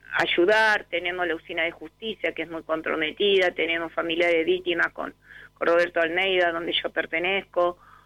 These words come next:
O sea, po-, eh, también está la parte de Fortalecidos por el Dolor, con el, con el presidente, eh, Claudio Rodríguez, que es el padre de Zaira Rodríguez, que también fue asesinada por motochorros.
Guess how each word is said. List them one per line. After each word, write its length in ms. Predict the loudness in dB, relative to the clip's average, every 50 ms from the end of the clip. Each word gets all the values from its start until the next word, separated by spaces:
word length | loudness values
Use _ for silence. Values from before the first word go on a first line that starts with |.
| _ _ _ -2
O 40 | 2
sea, 320 | 4 4 4 4 4 2 -2
po-, 180 | -2 -2 -2 0 0
eh, 260 | 0 2 2 0 0
también 400 | 0 -2 -2 0 0 0 0 0
está 360 | 0 -2 -2 0 0 2 2 2
la 140 | 2 0
parte 420 | 0 0 -2 -2 -2 0 0 0 2
de 140 | 2 2 0
Fortalecidos 680 | -2 -6 -6 -2 -2 -2 -2 -2 -4 -4 -4 -4 -2 0
por 120 | 0 0
el 140 | 0 2 2
Dolor, 440 | 2 2 4 4 4 4 2 0 -4 -10 -18 -20 -20 -20 _ _ _
con 300 | -2 -2 0 0 0 0
el, 340 | 0 0 -2 -2 -2 -4 -2
con 220 | -2 0 2 2
el 120 | 0 0 0
presidente, 1120 | 0 0 -2 0 0 2 2 4 4 4 2 0 -2 0 0 2 2 2 0 -2 -4 -6 -12 _ _ _ _ _ _ _ _ _ _ -2
eh, 840 | 2 2 4 4 4 4 4 2 2 2 2 0 0 -2 -4 -8 -4
Claudio 340 | 0 2 4 4 4 4 4
Rodríguez, 460 | 4 2 2 2 4 4 2 2 2
que 80 | -2 -4
es 80 | -6
el 80 | -6 -6
padre 300 | -2 0 0 2 2 2
de 120 | 0 0 0 0
Zaira 280 | 0 2 2 2 2
Rodríguez, 500 | 2 2 2 2 2 2 2 2 2 0
que 100 | -2 -4
también 340 | -4 -4 -4 -2 -4 -6 -6
fue 300 | -4 -2 0 0 0 -2 -4
asesinada 580 | -8 -6 -6 -8 -8 -6 -4 0 0 0 0
por 160 | -2 -2 -4 -2
motochorros. 760 | -2 -4 -4 -4 -6 -6 -4 0 0 2 4 4 2 2